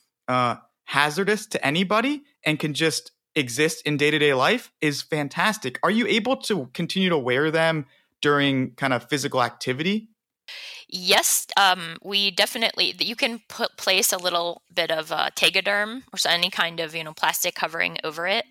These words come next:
Speaker 2: um, to be able to com-, do everything. I mean, even showering should be totally fine, swimming. So yeah, I definitely exercised with it on.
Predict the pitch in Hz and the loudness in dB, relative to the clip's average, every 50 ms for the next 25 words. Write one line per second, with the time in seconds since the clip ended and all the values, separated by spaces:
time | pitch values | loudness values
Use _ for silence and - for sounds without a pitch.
0 | - - - - - - - - - - _ - 175 170 160 156 143 127 127 123 | -16 -20 -18 -18 -18 -18 -18 -20 -20 -18 _ 2 2 2 2 2 -2 -10 -16 -18
1 | - - _ _ _ - - 190 202 196 170 170 165 160 - - - 185 165 160 | -20 -20 _ _ _ -6 -4 0 2 2 4 4 2 0 0 0 0 0 0 0
2 | 156 151 147 139 120 - _ _ _ _ - - - - - 104 196 180 131 160 | -2 -4 -6 -8 -10 -12 _ _ _ _ -14 -14 -12 -8 -6 -2 0 4 4 4
3 | 160 175 180 - - 95 - - - 160 165 151 135 135 - - 151 131 135 139 | 4 4 2 2 -2 -2 -2 -4 -6 -2 0 0 -2 0 -2 -4 -2 -2 -2 -2
4 | 135 139 139 - 143 139 135 135 120 101 - - - - - - - 151 143 135 | -2 0 0 2 2 2 2 2 2 0 -2 -4 -4 -4 0 0 0 -2 -2 -6
5 | 131 127 120 - - - 135 127 127 123 135 131 - 135 131 110 101 135 127 - | -6 -6 -6 -6 -6 -6 -6 -6 -4 -6 -6 -4 -2 -2 -2 -2 -2 -4 -4 -8
6 | - - 139 143 143 127 127 127 127 131 139 - - 156 151 147 147 156 135 - | -8 -6 -8 -6 -4 -4 -6 -6 -8 -6 -4 -2 -2 -2 -2 0 0 2 2 2
7 | - 143 - - - - 160 151 - - 151 143 139 143 143 143 - _ 165 - | 2 0 -2 -2 -4 -4 -6 -8 -8 -8 -10 -10 -8 -8 -10 -10 -6 _ -4 -2
8 | - - 151 160 - - - 143 143 147 - - 151 - - 151 143 143 135 135 | -2 -2 0 -2 0 0 0 0 -2 -2 -4 -6 -12 -10 -8 -6 -4 -4 -2 -2
9 | 135 131 131 131 | -2 -4 -6 -10